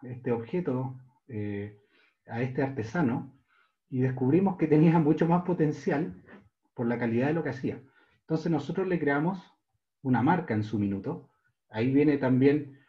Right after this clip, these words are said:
cuando estamos hablando de, de cómo comercializar. En algunos casos crear una marca te puede ayudar si tienes varios tipos de objetos.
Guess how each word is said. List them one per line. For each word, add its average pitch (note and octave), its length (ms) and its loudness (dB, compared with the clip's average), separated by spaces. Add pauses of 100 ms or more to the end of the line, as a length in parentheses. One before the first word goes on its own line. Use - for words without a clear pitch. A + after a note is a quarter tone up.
(140)
cuando A2+ 220 -4
estamos C3 340 0
hablando B2+ 460 2
de, G#2+ 280 4
de G#2+ 180 -8
cómo C3+ 220 2
comercializar. A2+ 920 -4 (560)
En G2+ 100 -10
algunos B2 340 -2
casos B2+ 340 -6
crear A#2 300 -2
una A#2+ 180 2
marca B2 340 -2
te G#2 100 -2
puede G#2+ 240 -6
ayudar C#3+ 540 -2 (480)
si A#2 140 -10
tienes A2+ 260 -2
varios A#2+ 320 -2
tipos C3+ 260 -2
de C3 60 -2
objetos. B2 500 -8